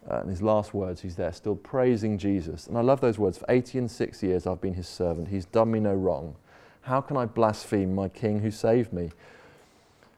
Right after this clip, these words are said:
Astonishingly, these words written to the church in Smyrna just a few years after the, a few years afterwards, one of their number faced exactly what is written here.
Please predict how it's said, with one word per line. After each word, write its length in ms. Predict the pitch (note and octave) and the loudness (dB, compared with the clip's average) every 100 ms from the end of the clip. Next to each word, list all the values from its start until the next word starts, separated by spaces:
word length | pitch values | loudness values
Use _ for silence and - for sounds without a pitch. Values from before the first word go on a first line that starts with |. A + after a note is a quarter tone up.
| _ _ _ | _ _ _
Astonishingly, 640 | - - B3+ - C3 E3+ | -8 -2 0 0 2 2
these 260 | - F3+ D#3+ | 4 4 4
words 320 | D#3+ F#3 F3 | 6 6 6
written 160 | F3 E3+ | 4 0
to 80 | - | -2
the 80 | |
church 320 | D#3+ E3+ C#3+ - | 2 4 4 2
in 80 | |
Smyrna 400 | C#3+ - D3+ C#3 | -4 0 2 4
just 220 | A2 B2 C3+ | 2 0 -2
a 40 | |
few 280 | - E3+ F#3 | -2 2 6
years 180 | D#3+ C#3 | 8 8
after 400 | C3+ C3 - F#2+ | 6 4 -2 -4
the, 220 | D#2+ - _ _ | -4 -8 _ _
a 40 | - | -4
few 120 | D3+ | 2
years 160 | D3+ C#3 | 4 6
afterwards, 460 | C#3 - G#2 F#2+ | 4 2 -2 -2
one 220 | G2+ C#3 | 0 2
of 100 | C#3+ | 2
their 120 | C3 B2+ | 0 0
number 460 | A2 F#2+ F2 E2+ F#2 _ _ _ | 0 0 -4 -8 -12 _ _ _
faced 400 | - B2+ A#2 - | -4 0 2 0
exactly 560 | G2 G#2 A#2+ B2 - A2+ | -4 2 2 2 -2 2
what 160 | G#2+ | 2
is 100 | G2+ | 4
written 260 | G2 - F2 | 0 -4 -6
here. 280 | F2 E2 | -4 -6